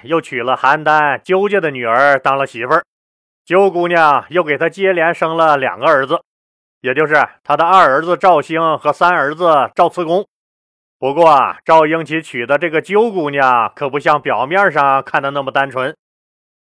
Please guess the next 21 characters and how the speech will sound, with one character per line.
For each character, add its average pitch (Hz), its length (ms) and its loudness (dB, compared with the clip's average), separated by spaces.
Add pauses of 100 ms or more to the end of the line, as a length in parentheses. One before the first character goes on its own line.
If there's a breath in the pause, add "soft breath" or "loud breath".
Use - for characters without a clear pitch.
这 143 140 -2
小 120 180 -2
丫 139 160 4
头 143 100 0
片 151 300 -2
子 127 80 -2 (340)
在 147 140 -2
没 147 160 -8
嫁 170 180 0
给 131 120 -4
他 143 100 -4
之 156 160 -8
前， 131 260 -4 (600)
已 120 240 -10
经 208 480 -2
有 127 120 -4
个 143 120 -6
相 165 220 0
好 117 200 -2
的 117 100 -6
了。 160 160 0